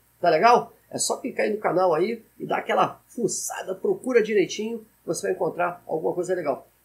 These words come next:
E se não encontrar, é o que eu falei. Deixa aqui no comentário a sua dica e a sua dúvida sobre o Virtual D J. Valeu, galera! Não esquece, deixa o like,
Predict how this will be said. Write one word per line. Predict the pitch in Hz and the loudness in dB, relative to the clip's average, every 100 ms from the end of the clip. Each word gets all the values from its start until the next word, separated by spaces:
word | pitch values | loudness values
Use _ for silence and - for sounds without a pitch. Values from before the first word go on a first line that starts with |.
| - | 2
E | 359 | 4
se | - 330 | 4 0
não | 311 | -4
encontrar, | 311 302 294 285 294 285 _ | -2 -2 0 2 2 -2 _
é | 277 | 4
o | |
que | - | 6
eu | - | 2
falei. | 247 170 143 - _ | 2 2 0 -4 _
Deixa | 156 254 359 269 | -4 2 2 2
aqui | 285 | -4
no | 262 | 0
comentário | 254 202 220 226 214 - - | 2 2 2 2 0 -6 -4
a | 196 | -2
sua | - 240 | 0 0
dica | 156 226 - 214 - | 0 -4 -4 -6 -6
e | - | 2
a | 202 | 2
sua | - 202 | 2 0
dúvida | 180 180 175 180 - | 4 2 2 -2 -6
sobre | - - 277 269 269 240 | -8 0 2 2 0 0
o | 262 196 | 0 0
Virtual | 139 302 254 247 233 226 214 | 0 0 0 2 4 6 4
D | 190 | 2
J. | 143 131 107 - _ _ | 2 -2 -4 -10 _ _
Valeu, | - 311 320 | 4 8 10
galera! | 285 262 175 139 - _ _ | 10 8 6 2 -6 _ _
Não | - 349 | 2 4
esquece, | 233 - 285 285 | 4 2 0 2
deixa | 262 285 233 | 2 0 2
o | |
like, | 254 254 247 254 220 | 2 4 2 -4 -10